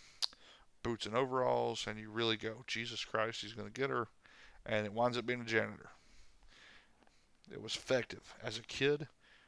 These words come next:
that was pretty fucking scary. That was intense.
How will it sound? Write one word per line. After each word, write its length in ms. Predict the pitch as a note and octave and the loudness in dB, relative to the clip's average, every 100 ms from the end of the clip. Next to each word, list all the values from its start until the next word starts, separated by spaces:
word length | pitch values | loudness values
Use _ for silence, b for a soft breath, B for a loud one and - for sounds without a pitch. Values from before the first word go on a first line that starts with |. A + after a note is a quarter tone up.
| b - - | b -20 0
that 180 | B2 A#2+ | 2 2
was 100 | A#2+ | -2
pretty 260 | - C3 A#2 | 0 0 0
fucking 340 | A2+ A2+ A2+ | -2 -4 -2
scary. 440 | - F2 E2 - - - | -4 -2 -6 -10 -16 2
That 200 | A#2 A2+ | 4 6
was 160 | A#2 B2 | 2 -4
intense. 600 | A#2 A2 G#2+ - - | -6 -6 -4 -2 -2